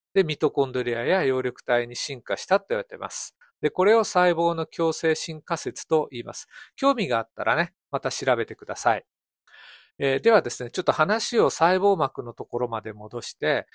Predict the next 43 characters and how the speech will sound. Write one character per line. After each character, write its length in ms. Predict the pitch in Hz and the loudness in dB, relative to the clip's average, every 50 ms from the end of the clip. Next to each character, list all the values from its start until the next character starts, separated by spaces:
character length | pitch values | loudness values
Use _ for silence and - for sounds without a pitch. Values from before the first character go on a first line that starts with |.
| _ _ _ - | _ _ _ -4
細 300 | - 196 208 226 240 240 | 2 4 4 6 4 4
胞 260 | 240 262 269 269 254 | 2 2 2 2 2
膜 260 | 220 156 - - 123 | 0 -2 -2 -4 -10
の 100 | 120 113 | -14 -12
外 320 | - - - - 147 139 | -12 -12 -6 -2 0 0
側 220 | 123 135 127 131 147 | 2 4 4 4 2
に 240 | 170 196 185 - - | 0 -2 -6 -6 -6
何 280 | 143 147 147 135 123 107 | -6 -6 -6 -6 -8 -8
が 140 | 107 107 | -8 -10
あ 40 | 104 | -10
る 80 | 95 - | -12 -14
か、 260 | _ - 98 80 - _ _ _ _ _ - | _ -2 -2 -2 -2 _ _ _ _ _ -10
皆 160 | 123 127 123 | -8 -8 -6
さ 100 | - 107 | -6 -8
ん 40 | 107 | -10
知 80 | - - | -12 -12
っ 20 | |
て 100 | _ 117 | _ -10
ま 120 | 110 107 | -10 -10
す 80 | - - | -10 -4
か？ 240 | - 117 120 - - _ _ _ _ _ _ _ _ - | -2 0 0 -2 -4 _ _ _ _ _ _ _ _ -6
え、 60 | 156 - | -4 0
こ 120 | - 214 | 2 4
れ 80 | 240 240 | 6 6
は 60 | - | 4
全 340 | - - 277 262 269 254 254 | 4 0 0 2 0 2 2
て 140 | - 156 | 2 0
の、 300 | 131 123 117 123 - - | 0 0 -2 -2 -2 -2
あ 60 | 127 123 | -4 -4
の 580 | 123 117 117 120 120 117 120 120 123 123 123 123 | -4 -6 -6 -6 -6 -6 -6 -6 -8 -10 -6 0
ー、 20 | |
動 140 | 147 143 131 | 0 0 0
物 200 | 135 - - - | 0 -4 -12 -6
共 200 | - 143 135 131 | -4 -2 -2 -2
通 160 | - 135 127 | -4 -6 -4
じ 80 | 127 123 | -4 -4
ゃ 40 | |
な 120 | 120 123 120 | -4 -6 -8
い 40 | 113 | -10
ん 40 | |
で 80 | 107 - | -12 -14
す 160 | - - 123 | -16 -8 -2
が、 240 | 139 143 123 98 | 0 0 0 0